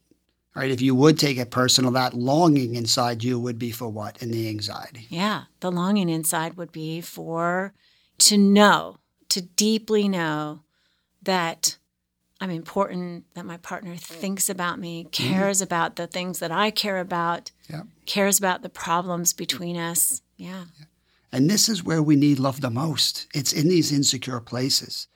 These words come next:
Speaker 1: when we feel like we're failing or letting our partner down, or maybe our partner doesn't want us because we're not smart enough or pretty enough,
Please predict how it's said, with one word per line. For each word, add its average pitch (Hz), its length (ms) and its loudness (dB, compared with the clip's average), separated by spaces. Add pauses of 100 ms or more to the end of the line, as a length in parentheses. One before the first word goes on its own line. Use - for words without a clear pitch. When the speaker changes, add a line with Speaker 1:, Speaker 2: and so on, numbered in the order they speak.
(340)
Speaker 1:
when 143 120 2
we 135 100 2
feel 147 220 2
like 135 220 0
we're 120 100 -4
failing 127 540 2
or 113 60 0
letting 120 300 0
our 110 100 -4
partner 117 360 -4
down, 117 380 -2
or 113 80 0
maybe 143 320 2
our 127 100 -2
partner 131 320 -6
doesn't 120 360 -2
want 131 260 2
us 123 160 0
because 123 340 -8
we're 117 80 -4
not 123 220 -2
smart 135 380 4
enough 127 340 -2
or 110 60 -14
pretty 131 360 -2
enough, 113 380 -4